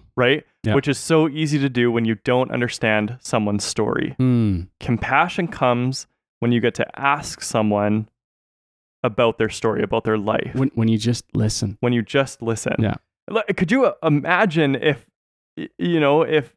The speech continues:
Speaker 1: if Jesus had led with judgment rather than compassion?
Speaker 2: Yeah. <laughs> Well,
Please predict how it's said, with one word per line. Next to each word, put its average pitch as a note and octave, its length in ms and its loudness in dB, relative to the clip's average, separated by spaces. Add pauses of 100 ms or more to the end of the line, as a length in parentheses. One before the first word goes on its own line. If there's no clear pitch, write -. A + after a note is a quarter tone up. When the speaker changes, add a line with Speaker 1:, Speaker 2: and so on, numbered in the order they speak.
(120)
Speaker 1:
if D3 160 -2
Jesus F3+ 360 2
had D3 160 -2
led C#3+ 280 2
with C3 220 -2 (360)
judgment D3 540 0
rather D#3+ 320 2
than D#3 220 2 (100)
compassion? D#3+ 680 -2 (300)
Speaker 2:
Yeah. D3 120 0 (400)
<laughs> - 60 -12 (580)
Well, G#2 420 -2